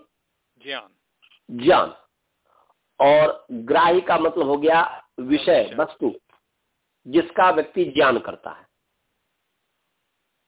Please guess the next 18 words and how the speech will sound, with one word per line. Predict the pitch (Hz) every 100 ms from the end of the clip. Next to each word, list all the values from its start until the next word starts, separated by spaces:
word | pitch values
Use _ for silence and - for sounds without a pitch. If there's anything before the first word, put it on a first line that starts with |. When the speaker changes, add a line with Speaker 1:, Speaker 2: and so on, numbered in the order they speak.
| _ _ -
Speaker 2:
जिसका | 127 - 156
व्यक्ति | 151 147 202 254 339 _ _ _ _ _ _ -
Speaker 1:
ज्ञान | 131 123
करता | 117
Speaker 2:
ज्ञान | 139 127
Speaker 1:
है। | 104
Speaker 2:
करता | 95 - -
है। | - _ _ _ - _ _
तो | - 214 196 139 131
ज्ञान | 180 226 294 330 294
जो | 254
है | 185 180 247 214 135
ग्राह्य | 135 220 262 247 262
से | 247 269
उपरक्त | 494 220 - 175 - -
है। | 101 - 117 - _ _ _ _ _ _ _ _ _ _ _ _ _ _ _ _ _ _ _ _ _ _ _ -
उपरक्त | 165 180 190 -
माने | 170 175 220 302